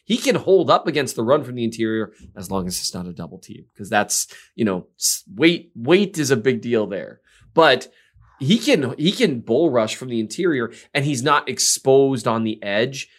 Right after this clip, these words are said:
trying to close gaps and, and, you know, you know what I mean? Like, that's, that's just not his thing. How many sacks last year did he ha-, almost have where, you know, he kinda won to the edge,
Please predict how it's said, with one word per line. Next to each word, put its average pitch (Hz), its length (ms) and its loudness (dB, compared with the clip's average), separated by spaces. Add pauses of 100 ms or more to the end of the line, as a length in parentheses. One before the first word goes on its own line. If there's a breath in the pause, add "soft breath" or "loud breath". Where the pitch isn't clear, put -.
(120)
trying 139 460 2
to 104 480 -6 (340)
close 127 540 0
gaps 117 720 2
and, 104 280 -6
and, 120 120 -10
you 139 140 -6
know, 131 60 -2 (100)
you 214 180 -10
know 233 80 2
what 220 100 6
I 156 100 6
mean? 156 160 -2
Like, 147 120 -2
that's, 185 240 0 (200 loud breath)
that's 285 160 -2
just 220 100 -8
not 202 160 2
his 175 140 2
thing. 208 240 0 (100)
How 208 160 2
many 233 140 0
sacks 165 420 0
last 131 340 0
year 113 260 -2 (160 loud breath)
did 143 120 -6
he 190 140 0
ha-, 147 420 0
almost 156 440 -2
have 101 280 -6
where, 127 140 -2
you 131 100 -4
know, 117 80 -4
he 113 140 -8
kinda 120 200 -8
won 113 260 -8
to 110 60 -4
the 107 200 -2
edge, 117 240 2